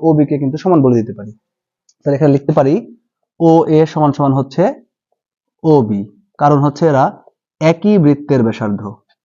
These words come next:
একই বৃত্তের ব্যাসার্ধ। ওকে।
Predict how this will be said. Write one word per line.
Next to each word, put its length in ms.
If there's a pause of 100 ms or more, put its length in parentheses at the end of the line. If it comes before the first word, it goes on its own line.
(320)
একই 340
বৃত্তের 540 (1500)
ব্যাসার্ধ। 600 (4000)
ওকে। 180